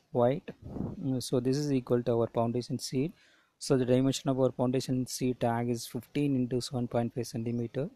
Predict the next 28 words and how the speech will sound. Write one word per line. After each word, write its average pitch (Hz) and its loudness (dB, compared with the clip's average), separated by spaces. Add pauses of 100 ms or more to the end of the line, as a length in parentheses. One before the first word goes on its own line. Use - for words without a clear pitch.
(160)
The 131 -4
color 117 0
also 117 -2
same 120 -2
thing, 107 -8
white. 107 0 (800)
Uh, 117 2 (220)
that, 117 2
uh, 120 2
next 117 0
to 139 4
that 120 6
basic 127 2
seed 135 0
under 120 2
O 120 0
E 123 2
C 135 -2
D 123 2
scheme, 147 -2 (160)
certified 131 0
seed, 139 -2 (640)
first - 0 (120)
generation, 127 2 (220)
the 127 -2
color 117 -2
is 123 -2
blue. 139 2